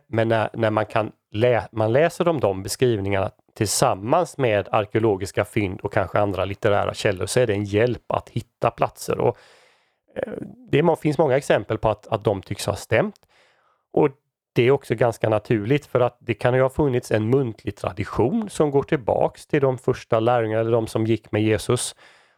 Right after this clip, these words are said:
Och där man då i generation efter generation har fört det vidare. Och så när, när kristna pilgrimer börjar komma dit och på i, ja, bli, börjar ju bli vanligt i början på trehundratalet så, så har en del minnen av, av en del av de här platserna. Så att det, det är väl de tre,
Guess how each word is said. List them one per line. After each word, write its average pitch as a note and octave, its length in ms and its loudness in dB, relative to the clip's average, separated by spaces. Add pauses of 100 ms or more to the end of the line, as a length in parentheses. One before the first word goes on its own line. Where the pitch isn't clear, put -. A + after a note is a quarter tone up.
(120)
Och A#2+ 100 -2
där B2 180 4
man B2 200 0
då A2 260 2 (180)
i A2+ 220 0 (280)
generation G#2+ 680 0 (400)
efter C3 360 0
generation A#2+ 640 0
har A#2 100 0
fört G#2+ 300 -2
det G#2+ 80 2
vidare. G2+ 380 0
Och G2 120 0
så A#2 120 0
när, A2+ 140 0
när A2+ 300 -2
kristna A2 420 -2
pilgrimer G2 520 -2
börjar G2 260 0
komma G2 340 -2
dit A2 320 -2
och G#2 140 0
på - 200 -2
i, G2+ 260 -6 (280)
ja, - 120 -14 (400)
bli, G2+ 220 -2
börjar G#2 200 2
ju F#2 60 -4
bli G2+ 140 -2
vanligt G2+ 500 0
i G#2 40 -8
början G2 220 0
på G#2 100 -8
trehundratalet - 840 -2
så, - 180 -2
så A#2 200 0
har G2 260 0
en G#2+ 140 -2
del F#2 200 -4
minnen G2+ 420 0
av, - 200 -4 (120)
av G2+ 160 2
en G2+ 100 -4
del - 180 -6
av - 80 -2
de G#2+ 100 -6
här G#2+ 80 -8
platserna. - 420 -10 (520)
Så B2+ 60 4
att A#2+ 100 -2
det, C#3 160 4
det D3 100 4
är C#3+ 40 4
väl C3 80 2
de B2 140 0
tre, A2 300 2